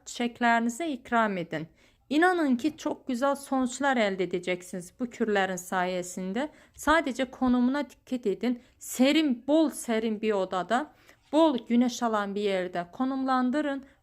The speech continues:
Bu gübreleri de on beş gün arayla çiçeklerinize ikram edin. Sonuçları kendiniz göreceksiniz. İnanın ki çok faydalı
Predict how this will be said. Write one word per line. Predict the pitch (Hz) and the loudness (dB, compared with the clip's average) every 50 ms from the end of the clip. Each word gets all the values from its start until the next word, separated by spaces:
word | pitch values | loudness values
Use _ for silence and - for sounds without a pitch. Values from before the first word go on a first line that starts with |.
| _ - | _ 0
Bu | 330 320 | 0 4
gübreleri | 311 294 240 254 254 240 240 240 226 240 269 277 233 | 4 2 4 4 2 2 4 4 4 4 4 0 0
de | 233 196 - - - - | -2 -2 -2 -2 -4 -2
on | 285 320 311 277 240 | -2 0 0 0 0
beş | 247 233 - - | -2 -2 -4 -6
gün | - 247 226 220 220 | -4 -4 -4 -4 -2
arayla | - 247 247 262 254 240 220 202 190 190 | -4 -2 0 0 0 0 0 0 -2 -4
çiçeklerinize | 190 - - 233 220 226 - 226 220 214 208 214 208 208 262 262 | -6 -8 -8 -8 -8 -6 -2 0 2 2 2 0 -4 -6 -6 -6
ikram | 247 247 - - 269 262 247 233 233 | -6 -8 -6 -4 -2 0 0 2 2
edin. | 240 233 226 226 240 262 - - - _ _ | 0 0 0 0 -2 -2 -4 -8 -20 _ _
Sonuçları | _ - - 262 262 262 262 254 - - 254 247 247 247 302 311 302 - _ - | _ -6 -2 0 2 2 2 0 -2 0 0 0 2 2 0 -4 -4 -10 _ -4
kendiniz | - 247 240 233 240 233 247 254 277 285 247 - - | 0 2 2 2 2 2 2 2 0 0 -4 -8 -4
göreceksiniz. | - 208 190 185 180 180 180 170 175 - - - 180 175 170 170 - - | -2 0 0 0 -2 -4 -6 -6 -6 -8 -12 -10 -8 -8 -8 -8 -10 -6
İnanın | 214 240 240 269 269 262 247 220 | -2 0 0 0 0 0 -2 -2
ki | 220 - 269 247 - | -2 -4 -10 -10 -6
çok | - 277 262 269 - | -4 -4 -4 -4 -6
faydalı | - - 233 220 220 220 214 220 220 233 262 | -2 0 2 2 2 0 0 0 0 0 0